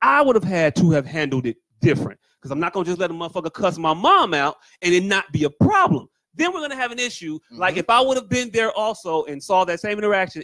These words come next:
Speaker 1: and you did that to my mom,
Speaker 2: Mm-hmm.
Speaker 1: we'd have had a problem. But the way he handled it, not a problem. And so after that, I talked to that man and we cool.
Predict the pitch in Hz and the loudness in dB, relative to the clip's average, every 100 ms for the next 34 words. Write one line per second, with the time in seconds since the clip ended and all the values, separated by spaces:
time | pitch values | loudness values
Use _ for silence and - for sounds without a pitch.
0 | 151 135 131 _ _ - 214 - 202 202 | -8 -8 -12 _ _ -8 -4 0 0 2
1 | 220 202 226 214 233 190 269 285 320 339 | 0 0 -8 -12 -6 -2 0 0 0 -4
2 | - 127 127 214 - _ - 262 254 233 | -12 -16 -12 -12 -14 _ 2 4 4 2
3 | 208 - 403 392 110 - _ _ _ 220 | 2 4 6 6 0 -10 _ _ _ 4
4 | 285 302 _ - 175 208 208 285 302 311 | 4 2 _ -6 0 0 0 0 0 -2
5 | 320 320 _ _ _ _ 131 208 214 220 | -4 -6 _ _ _ _ -8 -6 -4 0
6 | 202 139 113 _ - 147 214 - 240 302 | 0 0 -4 _ -8 -2 -2 -2 0 0
7 | 262 202 190 185 _ 175 208 - 277 - | 0 2 2 0 _ -10 -6 -2 -2 -2
8 | 175 160 147 139 139 143 _ _ 185 175 | -6 -6 -4 -6 -8 -10 _ _ -2 -2
9 | 170 - _ _ _ - - 466 480 135 | -2 -6 _ _ _ 0 4 4 4 2
10 | - | -4